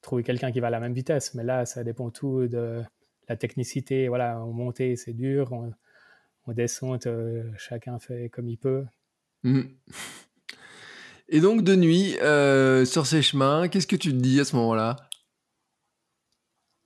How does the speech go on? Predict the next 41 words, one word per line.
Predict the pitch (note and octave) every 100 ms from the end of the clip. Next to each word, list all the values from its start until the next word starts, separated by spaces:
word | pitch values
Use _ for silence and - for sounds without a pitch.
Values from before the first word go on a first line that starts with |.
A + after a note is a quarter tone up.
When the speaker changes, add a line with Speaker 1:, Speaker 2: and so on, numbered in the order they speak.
| _ _ _ _ C#3+
Speaker 1:
Euh, | A#2+ A2+ A2 A2 G#2+ G#2+ G2 G2 - _ _ D3
oui, | D3 D3 D#3+
là, | D#3+ C#3+ C3+ C3+
pendant | C#3+ C3+
la | C3+
nuit, | C#3+
il | D3+
y |
avait | A#2+
une | A2+
partie | C3 - - C3 A2
très | -
technique. | C#3 D3 - C#3
C'était | - B2+ A#2
comme | C3
une | C3
sorte | - C#3 B2+
de | A#2+
mer, | A2+ C#3 D3+ D3+ C#3+ B2+ C3+
un | A#2
peu | C3 A#2+
de, | A#2 A#2 A2+ A2 _ _ _ - _ _ _ C3
de | A2+
cailloux, | - C#3+ D3 D3
de | B2+
rochers, | A2+ C3 - D3 C#3+ C#3+
avec | A#2+ A#2+ B2
un | A#2
peu | A2 A#2 A2+ A2
comme | - B2+
des | A#2+
petites | A#2 C3+
crevasses. | - C#3 C3 C#3 C3+ - B2
Là, | C#3 C3
c'était | C3+ B2+ A#2+
assez | - C#3
difficile | C3+ - C#3+
de | B2+
trouver | - C3
le | B2+
chemin. | - C#3+ D3+ E3